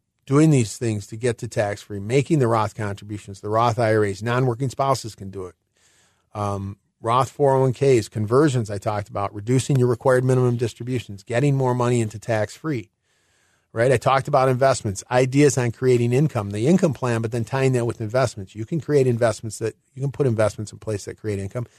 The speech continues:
I do like the idea, too, by the way, if you're doing Roth contributions now, you could look at some, some stocks.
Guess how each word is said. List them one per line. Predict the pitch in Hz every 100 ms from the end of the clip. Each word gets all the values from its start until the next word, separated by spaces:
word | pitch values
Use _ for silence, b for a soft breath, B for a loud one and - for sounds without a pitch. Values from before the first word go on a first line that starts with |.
| b b
I | 120
do | 117 202
like | 220 156
the | 147 139
idea, | 131 131
too, | 117 165
by | 135 139
the | 135
way, | 113
if |
you're | 120
doing | 127 151
Roth | 123 123 131 -
contributions | 131 113 117 120 - 123
now, | 135 143 143 b b b b b
you | 151 180
could | 240
look | 202 196
at | 190 135
some, | 131 120 117
some | - 123
stocks. | - 147 107 -